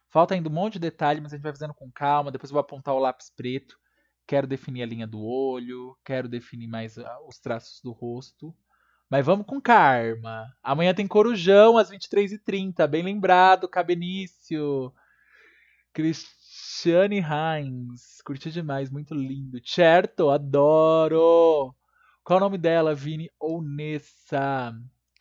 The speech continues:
O nome da Geraldine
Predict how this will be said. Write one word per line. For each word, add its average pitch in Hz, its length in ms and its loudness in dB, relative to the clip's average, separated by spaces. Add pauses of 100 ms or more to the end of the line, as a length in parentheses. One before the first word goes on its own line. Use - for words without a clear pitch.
(560)
O 147 120 -8
nome 170 320 -2
da 139 880 0
Geraldine 131 840 -4